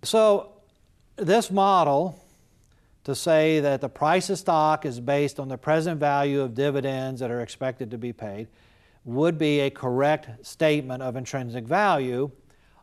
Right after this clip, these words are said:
Unfortunately, mathematically, there's nothing you can do with that model. Well, a fellow by the name of Myron Gordon came along and said, "You know, let's, let's make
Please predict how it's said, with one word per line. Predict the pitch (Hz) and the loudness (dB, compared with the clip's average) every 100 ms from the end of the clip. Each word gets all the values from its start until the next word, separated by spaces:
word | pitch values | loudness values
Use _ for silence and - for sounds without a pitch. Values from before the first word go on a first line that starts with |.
| - | -8
Unfortunately, | 151 151 180 220 247 185 175 175 156 156 156 151 - _ _ _ _ _ - - | -6 -4 2 2 2 -2 -2 0 2 4 2 0 -8 _ _ _ _ _ -20 -4
mathematically, | 170 175 143 196 220 180 156 151 | -2 -2 0 2 2 2 0 0
there's | 147 139 | 0 0
nothing | 185 160 156 | 0 0 -4
you | 156 | -4
can | 135 127 | -4 0
do | 175 151 | 2 2
with | 113 113 | -2 -4
that | 120 113 - _ - | -6 -6 -12 _ -12
model. | 123 135 127 90 - _ _ _ _ _ _ _ _ _ - - - | -6 -4 -4 -10 -20 _ _ _ _ _ _ _ _ _ -20 -20 -6
Well, | 175 175 180 - _ - | 2 2 2 -8 _ -12
a | |
fellow | 135 220 247 | 0 4 4
by | 196 180 | 4 2
the | 180 | 2
name | 170 175 156 | 0 0 -2
of | 143 | 0
Myron | 151 156 156 143 | 0 2 0 0
Gordon | 135 160 151 127 131 | 0 2 2 -2 -8
came | 135 135 127 | -8 -8 -6
along | 123 131 131 131 131 | -4 -4 -2 -4 -6
and | 123 107 | -10 -10
said, | 131 120 113 | -6 -6 -4
"You | 143 | -2
know, | 190 196 - - - _ _ - | 0 0 -2 -14 -20 _ _ -2
let's, | 170 240 - - _ - | 0 0 -2 -16 _ -4
let's | 214 - | -4 -2
make | 185 185 180 - | 0 2 2 -4